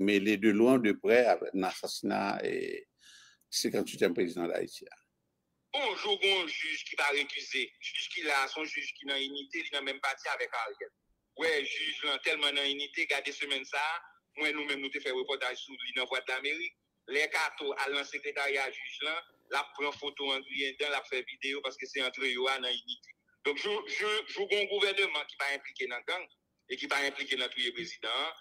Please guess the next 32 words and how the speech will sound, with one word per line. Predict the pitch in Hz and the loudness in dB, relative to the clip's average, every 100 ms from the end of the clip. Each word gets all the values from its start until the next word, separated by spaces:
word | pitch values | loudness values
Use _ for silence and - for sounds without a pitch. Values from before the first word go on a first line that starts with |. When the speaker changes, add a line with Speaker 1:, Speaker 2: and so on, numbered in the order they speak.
| - _ - | -20 _ -10
Speaker 2:
Je, | - | -4
bon | 175 170 175 165 | -2 2 0 2
juge | 151 147 | -2 0
d'instruction | 151 - - - 143 | -2 -2 -6 -2 0
indépendant. | 131 135 135 135 - 123 - - _ _ | 0 0 0 0 2 0 -2 -12 _ _
Toute | - 190 | -4 0
recherche | 185 196 - 156 147 - | 2 2 4 0 -2 -6
que | 160 | -6
me | 147 | -6
fait | 135 135 123 - _ _ | -6 -4 -4 -6 _ _
et | 131 135 135 | -2 -2 0
depuis | 147 147 147 | -4 -2 -6
tous | 165 | -4
les | 143 131 | -2 -2
présidents, | 131 131 131 123 120 - | -2 -6 -4 -2 -2 -6
pour | 135 | -10
me | 139 | -6
dire | 139 135 135 127 123 | -2 0 0 -2 -2
clairement | 143 123 117 113 _ _ - | -2 -2 -6 -14 _ _ -6
qui | 151 | -6
est-ce | - | -6
qui | 143 | -12
tue | 139 131 | -4 -2
le | |
président. | 120 120 - 117 143 - - _ - | -2 -6 -6 -4 -2 -4 -12 _ -10
Parce | 135 | -6
que | 139 123 139 143 | -2 -2 -4 -2
moi, | 143 | 2
écrit, | 151 143 139 135 131 - | 2 2 -4 -4 -6 -8
on | 147 143 | -4 -4
livre | 135 - - | -4 -8 -14
tout | 143 127 | -12 -12